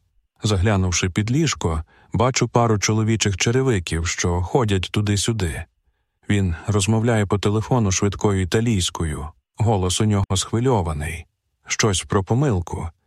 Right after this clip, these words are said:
Він хоче знати, хто несе відповідальність.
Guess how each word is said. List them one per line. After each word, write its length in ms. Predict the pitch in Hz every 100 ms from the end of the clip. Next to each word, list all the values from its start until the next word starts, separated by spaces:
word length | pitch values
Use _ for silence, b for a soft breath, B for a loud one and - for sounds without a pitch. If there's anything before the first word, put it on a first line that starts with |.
| _ _
Він 320 | 104 95 85 80
хоче 320 | - 107 -
знати, 400 | 90 120 95 85
хто 260 | 80 - 113
несе 300 | 92 90 101
відповідальність. 1000 | 98 - 98 104 117 82 71 - - -